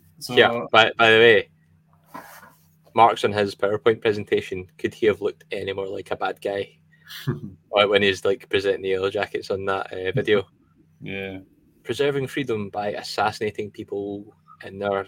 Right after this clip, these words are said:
Speaker 2: suitcases. <laughs> Like
Speaker 1: He was, um, where I knew him from, the actor, was, uh, that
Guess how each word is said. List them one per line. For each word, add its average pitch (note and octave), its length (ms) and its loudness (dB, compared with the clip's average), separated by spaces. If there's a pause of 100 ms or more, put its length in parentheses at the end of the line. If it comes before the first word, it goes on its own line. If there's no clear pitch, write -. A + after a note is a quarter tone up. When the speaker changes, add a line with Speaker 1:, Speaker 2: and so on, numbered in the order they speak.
Speaker 2:
suitcases. - 720 -12 (240)
<laughs> - 240 -14
Like - 300 -8 (760)
Speaker 1:
He D#3+ 180 0
was, F3 260 2
um, B2 840 2 (960)
where D3+ 220 6
I D3+ 140 10
knew B2 180 2
him D3 240 4
from, C3 340 0
the A2 100 -4
actor, A#2+ 640 -2
was, A2 220 -10
uh, A2 360 -6
that A#2 320 -4